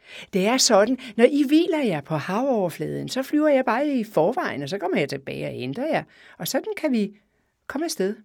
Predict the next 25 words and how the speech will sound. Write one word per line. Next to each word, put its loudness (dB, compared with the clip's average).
Ah, -14
vildgæssen -8
parlamenterede -6
frem -8
og -10
tilbage -4
med -4
ravnen, 0
om -2
det 4
nu 4
var 6
muligt 2
eller 0
ej, -2
men 2
ravnen 4
fastholdt, -4
"Der 2
er 2
ingenting, 0
vi -2
ravne -10
ikke -12
kan." -16